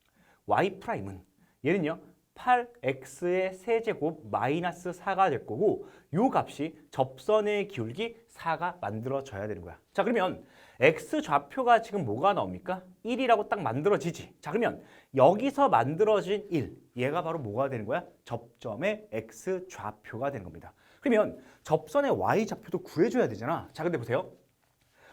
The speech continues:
어차피 이 접점이라는 것은, 자, 두 번째, 이 접점이라는 것은 당연히 함수 위에 있는 점도 되겠지만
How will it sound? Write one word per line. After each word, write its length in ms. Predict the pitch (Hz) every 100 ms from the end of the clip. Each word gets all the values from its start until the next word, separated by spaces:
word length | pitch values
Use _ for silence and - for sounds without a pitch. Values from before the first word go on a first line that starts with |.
| -
어차피 600 | 143 180 180 269 269 170
이 200 | 147 165
접점이라는 720 | - 120 _ - 277 254 185
것은, 240 | 98 85 92
자, 160 | - -
두 100 | 156
번째, 440 | 190 175 - 92 _ _ - -
이 320 | 196 226 - -
접점이라는 920 | - 127 - - 127 151 240 233 131
것은 440 | 95 - 190 95
당연히 540 | - 196 214 170 113 - - _
함수 840 | - 294 294 285 285 277 269 143
위에 380 | 123 190 233 247
있는 420 | 180 180 185 190
점도 420 | 185 135 165 196
되겠지만 560 | 190 123 117 - 113